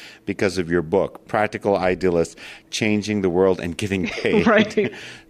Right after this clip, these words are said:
Speaker 2: Say more about that.
Speaker 1: Yeah.
Speaker 2: What, what does that mean?
Speaker 1: Well, it means that if you approach an organization, even if you're asking for a small stipend or something to help support you, that's what you asked for. You don't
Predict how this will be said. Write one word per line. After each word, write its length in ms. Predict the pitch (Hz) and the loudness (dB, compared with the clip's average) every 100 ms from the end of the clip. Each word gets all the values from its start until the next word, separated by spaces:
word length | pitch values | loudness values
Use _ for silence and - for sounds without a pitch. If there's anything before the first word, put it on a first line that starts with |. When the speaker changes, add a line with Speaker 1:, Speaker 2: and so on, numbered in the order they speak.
| - 117 - | -14 -10 -4
Speaker 2:
Say 200 | - 139 | -2 2
more 180 | 135 | 2
about 320 | 117 92 80 - | 2 2 0 0
that. 240 | 71 65 | -2 -4
Speaker 1:
Yeah. 60 | - | -2
Speaker 2:
What, 180 | 104 101 | 0 2
what 120 | 113 | 0
does 100 | 113 | 2
that 160 | 107 87 | 0 0
mean? 300 | 90 73 82 - | -2 -4 -10 -18
Speaker 1:
Well, 320 | - 254 330 | -2 4 6
it 140 | 349 254 | 6 6
means 320 | 262 277 254 | 4 4 4
that 220 | 240 - | 2 4
if 160 | 202 - | 0 2
you 140 | 233 | 2
approach 680 | 208 - 220 240 240 - - | 2 0 2 2 0 -8 -4
an 140 | - 180 | -2 2
organization, 920 | 165 180 170 156 170 - 135 143 220 - - | 4 4 2 0 -2 -2 -4 -4 -8 -12 -6
even 280 | - 208 214 | 0 2 4
if 120 | 202 | 2
you're 160 | 185 175 | 0 0
asking 420 | 151 160 - 170 | 0 -2 -2 -4
for 200 | - 165 | -2 2
a 80 | 156 | 2
small 340 | - 165 156 | 0 -2 -2
stipend 600 | 165 - 156 160 156 156 | 0 0 0 2 0 0
or 80 | 147 | -2
something 420 | 147 165 160 160 147 | -2 -2 0 -2 -2
to 100 | 151 | -2
help 280 | 156 147 | -2 -4
support 440 | - 160 - 190 - | -4 -8 0 0 2
you, 280 | 139 139 151 _ _ _ _ _ _ | -2 -4 -8 _ _ _ _ _ _
that's 240 | 160 160 | 0 0
what 100 | 151 | 0
you 100 | 143 | 0
asked 280 | - 147 - | -2 -4 -8
for. 320 | - - 50 156 | -12 -10 -10 -4
You 140 | 165 | 0
don't 320 | 170 170 170 | 4 4 2